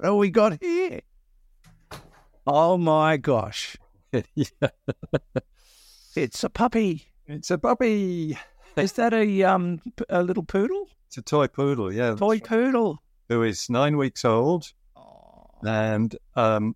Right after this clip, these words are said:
Speaker 2: I'm absolutely not a dog person, Andrew. I never wanted a dog, never thought I'd have a dog. But this little guy won my heart.
Speaker 1: Ah. Now, um,
Speaker 2: To
Speaker 1: Hugh has suggested you need to come up with a very Space Nuts related name.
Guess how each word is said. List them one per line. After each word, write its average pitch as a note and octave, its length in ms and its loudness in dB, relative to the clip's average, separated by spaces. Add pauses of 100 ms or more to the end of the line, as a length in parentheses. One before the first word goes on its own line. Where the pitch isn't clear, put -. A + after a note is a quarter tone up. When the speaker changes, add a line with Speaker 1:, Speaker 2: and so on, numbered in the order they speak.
(100)
Speaker 2:
I'm C#3+ 360 0
absolutely D3 680 0
not C3+ 200 0
a A#2 40 -6
dog C3+ 280 0
person, G#2 400 -2
Andrew. G2 440 -2
I G#2+ 120 -4
never B2 280 2
wanted A#2 340 -2
a A2 80 0
dog, A#2+ 380 2
never A#2+ 260 -2
thought A2 300 -4
I'd G#2+ 80 -12
have G#2+ 180 -2
a G2 80 0
dog. G2 320 -2 (500)
But A2 200 -6
this G#2+ 240 -2
little G#2+ 180 2
guy G#2+ 300 4
won G#2+ 240 0
my G2+ 160 2
heart. F#2 480 -4 (320)
Speaker 1:
Ah. F#2+ 800 -6 (180)
Now, A2+ 360 2 (320)
um, G#2 160 -8 (500)
Speaker 2:
To G2 160 -6 (640)
Speaker 1:
Hugh D3 400 2
has A2+ 180 -2
suggested A2 520 -4
you G#2 180 0
need G2+ 260 0
to G2 80 -2
come G#2 240 -2
up F#2 160 -4
with F2+ 140 -2
a F#2 80 -2
very G2+ 640 0 (280)
Space - 440 -2
Nuts G#2 260 -4
related F#2+ 460 0
name. F#2 560 0